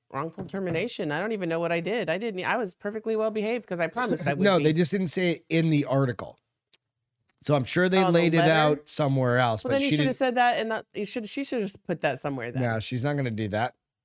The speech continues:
Speaker 2: She's gonna be like, "This is my, my, my, my."
Speaker 1: It was perfectly
Speaker 2: Those are
Speaker 1: behaved.
Speaker 2: almost rapey eyes,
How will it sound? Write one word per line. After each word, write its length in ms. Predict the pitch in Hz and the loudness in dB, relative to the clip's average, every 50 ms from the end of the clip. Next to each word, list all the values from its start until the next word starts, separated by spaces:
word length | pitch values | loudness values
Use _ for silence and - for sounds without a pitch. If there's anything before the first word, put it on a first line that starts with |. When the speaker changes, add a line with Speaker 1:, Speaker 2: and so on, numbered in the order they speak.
| _ _ _ _ _ _ _ _ _ - | _ _ _ _ _ _ _ _ _ -14
Speaker 2:
She's 140 | - - 120 | -8 -6 -4
gonna 80 | 120 117 | -4 -2
be 60 | 113 | -2
like, 240 | 113 113 113 110 - _ _ | -2 -2 -4 -4 -8 _ _
"This 320 | - 139 147 151 156 135 - | -8 -6 -4 -4 -4 -4 -4
is 180 | 175 180 175 156 | -4 -4 -4 -4
my, 460 | 147 123 120 117 117 113 110 107 104 | -4 -4 -4 -4 -4 -4 -4 -6 -6
my, 280 | 90 87 120 131 131 143 | -8 -8 -8 -6 -6 -4
my, 160 | 160 160 139 | -4 -4 -4
my." 160 | 113 101 95 | -2 -2 -2
Speaker 1:
It 40 | 180 | -4
was 160 | 175 - 185 | -4 -6 -8
perfectly 420 | - - 185 185 196 190 - 190 196 | -8 -8 -8 -8 -8 -8 -8 -8 -8
Speaker 2:
Those 340 | 185 - - 135 147 151 160 | -4 0 2 2 2 4 4
are 40 | |
Speaker 1:
behaved. 80 | 170 160 | 4 4
Speaker 2:
almost 280 | 156 147 139 131 110 - | 4 2 2 0 0 0
rapey 400 | 127 135 151 160 143 165 151 123 | 0 0 0 0 0 0 2 2
eyes, 320 | 110 101 98 90 - - | 2 0 -2 -4 -8 -10